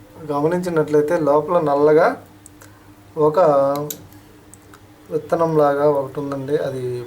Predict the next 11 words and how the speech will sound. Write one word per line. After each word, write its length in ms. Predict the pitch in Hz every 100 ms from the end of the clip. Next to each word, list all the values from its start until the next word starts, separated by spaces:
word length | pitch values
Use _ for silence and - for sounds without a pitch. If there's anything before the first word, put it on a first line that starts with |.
| - - - - - -
పూర్తిగా 400 | 151 151 156 156 147
ఎండిపోయింది. 540 | 147 151 147 147 156 - - - - - - - 156 147
దాన్ని 220 | 143 139
బయటికి 280 | 139 147 151 147
తీస్తున్నాను. 500 | 139 143 135 139 175 - - - - - - - - - - - - - - - - - - - - - - -
దాన్ని 320 | 151 143 190 285 - - - - 151 139
బయటికి 260 | 139 143 143
తీసి, 260 | 139 147 147 127
తీస్తున్నాను. 600 | 143 135 147 135 131 151 226 - 143
ఇది 180 | 190 151 147 156 - - - - - - -
విత్తనము. 540 | 151 147 147 131 135